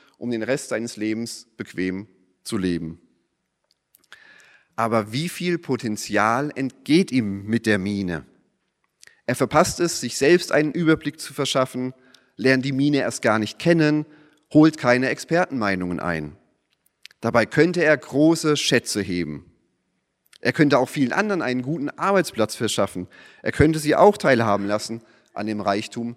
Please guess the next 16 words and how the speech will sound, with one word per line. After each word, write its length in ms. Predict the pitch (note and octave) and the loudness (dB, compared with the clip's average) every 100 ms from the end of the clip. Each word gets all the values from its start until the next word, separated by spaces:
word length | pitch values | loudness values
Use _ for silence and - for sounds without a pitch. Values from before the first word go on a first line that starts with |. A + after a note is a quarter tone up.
| _ _ _ _ | _ _ _ _
der 100 | A2 | 0
Miene. 400 | A#2+ A#2 G2 E2 C#2+ _ _ _ _ _ _ _ _ _ _ _ _ _ _ | 2 0 -2 -4 -10 _ _ _ _ _ _ _ _ _ _ _ _ _ _
Und 100 | A#2 | -2
er 120 | A#2 | 0
würde 260 | A2 D3+ D#3+ | 2 2 2
in 120 | C#3 | 0
dem 140 | C3+ A#2+ | -2 -2
Prozess 640 | B2 - B2+ B2 - _ | -6 -4 -4 -4 -10 _
selbst 420 | - G#2+ G2+ - | -6 -4 -4 -6
reifen 560 | F#2 A2 C#3+ - C#3+ D3 _ - | 2 2 2 -4 -10 -10 _ -12
und 180 | A2 G2 | -8 -2
wachsen, 480 | A#2 - - B2 A#2+ _ _ _ _ _ _ _ _ - | -2 -2 -8 -8 -10 _ _ _ _ _ _ _ _ -4
weil 120 | G#2 | -2
er 80 | A2+ | 0
Verantwortung 580 | - A#2 F#2 F2+ - | 0 0 -4 -8 -10
übernimmt. 540 | - F2 E2 E2 E2 | -12 -12 -10 -12 -16